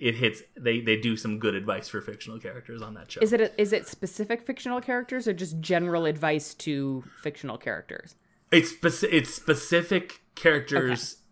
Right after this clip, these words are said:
Speaker 2: Okay.
Speaker 1: and every, it's not like, "This week we're doing specific characters of this." It's like, "Who has advice for a fictional character?" "Oh, okay. This week I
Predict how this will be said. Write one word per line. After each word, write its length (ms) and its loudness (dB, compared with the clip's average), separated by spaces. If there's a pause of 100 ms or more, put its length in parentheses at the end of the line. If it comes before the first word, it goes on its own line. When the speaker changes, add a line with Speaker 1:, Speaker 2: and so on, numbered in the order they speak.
(100)
Speaker 2:
Okay. 40 4
Speaker 1:
and 120 2
every, 360 6
it's 180 4
not 220 6
like, 360 4 (180)
"This 320 2
week 200 2
we're 100 4
doing 260 2
specific 360 -4
characters 360 0
of 300 0
this." 420 2
It's 220 -2
like, 360 2 (580)
"Who 220 2
has 180 6
advice 280 4
for 180 2
a 200 -4
fictional 300 -2
character?" 500 0
"Oh, 220 6
okay. 360 2
This 240 4
week 240 0
I 300 2